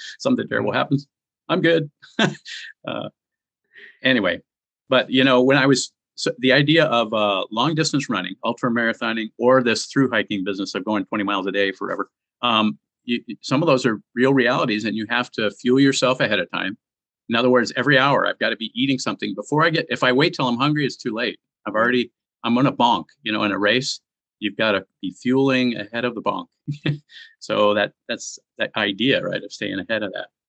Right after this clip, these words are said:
Speaker 1: And then
Speaker 3: Yeah.
Speaker 1: recovery, you know, recovering afterward, there's recovery drinks and things that you enable you to get up the next day to do it again. So what are our practices even to recover? Um, so there's a lot of good, as you do that,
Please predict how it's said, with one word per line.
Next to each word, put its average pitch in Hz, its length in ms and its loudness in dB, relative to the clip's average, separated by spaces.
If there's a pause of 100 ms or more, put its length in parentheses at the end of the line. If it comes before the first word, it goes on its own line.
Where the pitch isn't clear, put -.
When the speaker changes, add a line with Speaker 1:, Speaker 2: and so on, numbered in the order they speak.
(380)
Speaker 1:
And 110 140 0
then 131 160 6
Speaker 3:
Yeah. 127 60 6
Speaker 1:
recovery, - 640 -4
you 107 120 -2
know, 101 60 -4
recovering 113 560 -2 (260)
afterward, 104 520 -2
there's 95 200 -6
recovery 98 400 -4
drinks 135 440 -2
and 92 140 -8
things 107 240 -2
that - 120 -6
you 104 80 0
enable 113 320 0
you 104 160 0
to 101 60 -6
get 101 140 -2
up 107 140 -4
the 104 80 -8
next 90 180 -8
day 123 160 -2
to 101 100 -4
do 95 120 -4
it 92 80 -8
again. 98 320 -2
So 95 160 -8
what 104 240 2
are 104 80 4
our 98 100 2
practices - 680 -6 (280)
even 95 260 -4
to 90 100 -10
recover? 92 600 -8 (400)
Um, 90 460 -6
so - 140 -6
there's 95 140 -4
a 90 40 -8
lot 117 220 2
of 110 80 -2
good, 104 280 0
as 101 120 -2
you 101 80 -4
do 110 160 0
that, 101 240 2